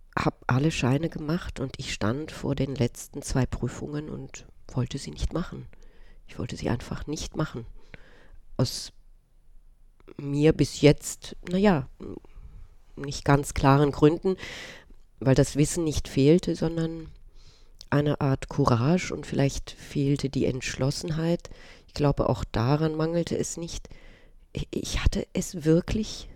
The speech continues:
satt, bewertet zu werden, in irgendeiner Weise bewertet zu werden. Ich wollte, mm,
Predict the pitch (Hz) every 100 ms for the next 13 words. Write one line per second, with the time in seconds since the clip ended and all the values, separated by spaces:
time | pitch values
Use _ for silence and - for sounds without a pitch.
0 | - 160 139 147 - - 196 247 - -
1 | - 160 147 143 147 185 - 269 277 220
2 | - 196 202 196 185 165 170 170 156 -
3 | - - 127 127 143 - - 151 147 165
4 | - 180 175 - - - - - - -
5 | - - 180 175